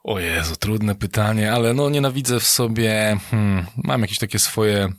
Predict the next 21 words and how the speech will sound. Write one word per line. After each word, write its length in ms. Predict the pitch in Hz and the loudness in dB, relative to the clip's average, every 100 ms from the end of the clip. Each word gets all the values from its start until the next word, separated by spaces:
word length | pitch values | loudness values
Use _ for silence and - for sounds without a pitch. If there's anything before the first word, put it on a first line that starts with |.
| _ - | _ -10
demony, 640 | 95 95 104 104 101 101 | -10 -2 0 2 2 2
wady, 520 | 95 101 98 101 98 - - | 2 0 0 0 -2 -4 -4
yy, 460 | 95 95 95 95 95 | -2 -2 -2 -2 -4
które, 800 | - - 104 98 95 92 92 92 - _ - | -10 -6 -4 -2 0 0 -2 -4 -8 _ -20
które 320 | - - 98 95 | -14 -4 -2 0
mnie 220 | 95 92 | 0 -2
gdzieś 240 | 95 98 | -2 -2
tam, 300 | 110 98 95 - | 0 0 -2 -4
yy, 220 | 98 95 | -4 -2
dręczą 360 | 92 101 101 107 | -2 -2 0 0
i 40 | |
nie 80 | 101 | 0
potrafię 320 | 98 98 95 | 0 -2 -2
jeszcze 200 | 104 - | -2 -2
ich 80 | 101 | -4
przezwyciężyć. 800 | - 98 98 101 156 160 143 - 123 | -4 -4 -4 -2 0 0 -2 -4 -4
Być 220 | 139 165 | -4 0
może 260 | 160 143 | 0 0
powinienem 480 | 139 123 120 117 110 | -2 -2 0 0 0
się 300 | - 110 101 | 0 0 0
mniej 720 | 98 98 101 101 101 101 101 | 0 0 0 2 2 0 -2